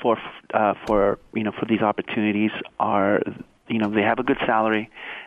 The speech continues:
and they're long-term. I understand nothing's permanent, so we like to say long-term. And if you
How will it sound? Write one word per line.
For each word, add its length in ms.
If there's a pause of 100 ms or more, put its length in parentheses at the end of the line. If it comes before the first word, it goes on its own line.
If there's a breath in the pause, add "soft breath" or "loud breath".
(100)
and 400
they're 100
long-term. 520
I 100
understand 380
nothing's 380
permanent, 360 (160)
so 80
we 120
like 140
to 120
say 120
long-term. 600 (680 loud breath)
And 340
if 160 (200)
you 160